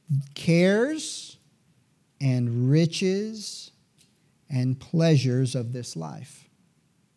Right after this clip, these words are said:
and bring no fruit to perfection. Cares,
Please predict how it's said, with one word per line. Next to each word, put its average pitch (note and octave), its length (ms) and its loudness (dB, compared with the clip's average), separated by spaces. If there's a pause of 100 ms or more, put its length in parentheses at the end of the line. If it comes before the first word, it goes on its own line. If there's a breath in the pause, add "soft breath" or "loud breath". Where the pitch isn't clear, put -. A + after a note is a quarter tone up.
(460)
and D#3 200 6
bring F#3 360 6
no F3 240 6
fruit E3+ 580 2 (260)
to D3 380 -2 (520)
perfection. - 480 -18 (1500)
Cares, F#3+ 1000 0